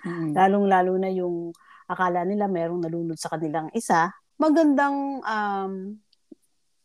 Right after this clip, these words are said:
Speaker 2: halimbawa yun, o
Speaker 1: May,
Speaker 2: may
Speaker 1: may mabuti
Speaker 2: pina-,
Speaker 1: rin
Speaker 2: oo,
Speaker 1: silang
Speaker 2: may pinapak-,
Speaker 1: qualities.
Speaker 2: oo, may
Speaker 1: Mm.
Speaker 2: isa din kasi yun sa magandang, ah, kultura ng mga Pilipino.
Speaker 1: Mm-mm.
Speaker 2: At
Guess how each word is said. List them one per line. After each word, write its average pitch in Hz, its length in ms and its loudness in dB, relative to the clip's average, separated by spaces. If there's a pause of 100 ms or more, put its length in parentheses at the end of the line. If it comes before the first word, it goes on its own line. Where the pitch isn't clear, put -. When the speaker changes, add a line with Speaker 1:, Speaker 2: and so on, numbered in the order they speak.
(160)
Speaker 2:
halimbawa 208 760 4
yun, 185 400 -4
o 165 160 -8
Speaker 1:
May, 269 240 8
Speaker 2:
may 294 160 6
Speaker 1:
may 294 80 6
mabuti 233 240 4
Speaker 2:
pina-, 190 160 4
Speaker 1:
rin 247 80 2
Speaker 2:
oo, 196 160 4
Speaker 1:
silang 208 240 4
Speaker 2:
may 262 80 2
pinapak-, 311 460 4
Speaker 1:
qualities. 240 180 -2
Speaker 2:
oo, 196 180 0
may 226 220 -4
Speaker 1:
Mm. 185 320 -10
Speaker 2:
isa 240 320 -2
din 254 160 0
kasi 247 320 -4
yun 226 160 -2
sa 190 500 -2
magandang, 196 760 -2
ah, 185 500 -12
kultura 220 400 2
ng 196 140 4
mga 175 240 2
Pilipino. 165 500 -2
Speaker 1:
Mm-mm. 208 540 6
Speaker 2:
At 175 80 -6